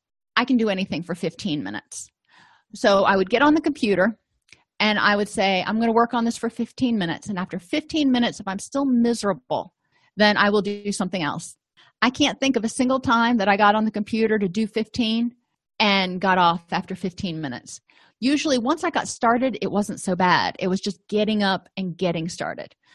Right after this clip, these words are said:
So the do fifteen principle helps. Pair it with something else, like watching T V. When I fold laundry, I watch T V. When my son was little,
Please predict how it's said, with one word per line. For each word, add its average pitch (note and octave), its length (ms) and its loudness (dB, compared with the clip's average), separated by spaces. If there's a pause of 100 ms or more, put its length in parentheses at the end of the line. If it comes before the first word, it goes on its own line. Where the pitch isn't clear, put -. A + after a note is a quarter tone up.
(260)
So - 100 -4
the A#3 140 -2
do C#4 120 -2
fifteen B3+ 460 -4
principle - 440 -8
helps. - 520 -8 (880)
Pair F4 240 4
it C#4 100 4
with D4+ 120 -2
something D#4 420 -2
else, - 540 -2 (440)
like A#3 200 0
watching C4+ 340 2
T C4 200 -2
V. A#3+ 200 -2
When G3+ 160 -4
I A3+ 100 0
fold B3+ 280 -2
laundry, B3+ 580 2 (400)
I A#3 80 4
watch A3+ 320 2
T A3 200 -4
V. F#3+ 280 -2 (560)
When G#3+ 560 0 (320)
my A3+ 100 2
son D4+ 240 4
was B3 200 2
little, F3 400 0